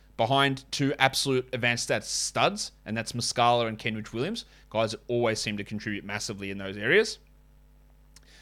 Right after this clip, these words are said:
He was ninetieth percentile in E P M with a below average, uh, true shooting and a horrible effective field goal percentage of fifty. His rebound numbers are okay. His assist numbers were great.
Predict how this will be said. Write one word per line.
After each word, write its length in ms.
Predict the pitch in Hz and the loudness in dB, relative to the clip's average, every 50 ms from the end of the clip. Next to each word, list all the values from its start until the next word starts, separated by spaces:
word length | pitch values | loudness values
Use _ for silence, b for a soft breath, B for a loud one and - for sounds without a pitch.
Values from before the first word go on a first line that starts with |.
| b b b | b b b
He 160 | - 143 143 | 2 4 4
was 180 | 143 143 135 120 | 4 4 4 4
ninetieth 320 | 131 143 151 165 170 170 | 4 4 4 4 4 2
percentile 540 | - 165 - - 175 165 - 170 156 160 160 | 0 0 2 2 2 4 4 6 4 4 4
in 60 | - | 2
E 80 | 160 156 | 0 -2
P 180 | - - 156 170 | 0 2 2 2
M 160 | 220 269 277 - _ _ _ _ _ _ _ - | 2 2 -2 -8 _ _ _ _ _ _ _ -4
with 200 | 117 131 135 135 135 - | 0 2 2 2 2 0
a 60 | 120 | -2
below 340 | 113 110 127 127 135 135 135 | 0 2 4 6 8 8 8
average, 560 | 135 135 131 120 131 131 123 117 - - - - | 8 8 6 6 4 2 2 2 0 -2 -2 2
uh, 160 | 135 123 123 120 | 4 4 4 4
true 200 | 120 - 135 123 | 2 -2 -4 -2
shooting 280 | 123 139 147 160 170 | 0 0 0 0 0
and 140 | 123 127 113 | 0 0 0
a 60 | 107 | 0
horrible 500 | 127 - - 139 151 151 131 120 117 120 - | 0 4 6 8 8 8 8 6 2 -4 -4
effective 320 | 120 - 127 123 - - | -2 -2 -2 -2 -2 -4
field 220 | - 120 127 123 | -2 -2 0 0
goal 100 | 123 120 | 0 -2
percentage 320 | 107 110 - 123 117 107 107 | -2 -2 -4 -4 -4 -4 -6
of 80 | 101 | -4
fifty. 400 | - 147 147 - - 247 262 269 b b b b b b b b _ - _ _ - - _ _ _ _ _ - - _ _ _ _ - _ _ - - _ - | -4 -4 -4 -2 -2 -2 -2 -4 b b b b b b b b _ -20 _ _ -20 -20 _ _ _ _ _ -20 -20 _ _ _ _ -20 _ _ -20 -20 _ -12
His 160 | - 107 107 | -10 -4 2
rebound 300 | 123 139 147 147 147 139 | 4 6 8 8 8 6
numbers 220 | 139 135 127 123 127 | 6 4 2 0 2
are 80 | 131 127 | 2 0
okay. 260 | 123 - 156 165 185 | 2 4 4 4 4
His 100 | 180 131 | 4 2
assist 300 | 113 - - 165 160 - | 0 0 2 2 2 2
numbers 240 | 160 151 135 107 107 | 0 0 0 -2 -4
were 60 | 101 | -6
great. 400 | 101 117 135 175 208 233 - | 0 6 8 8 8 6 4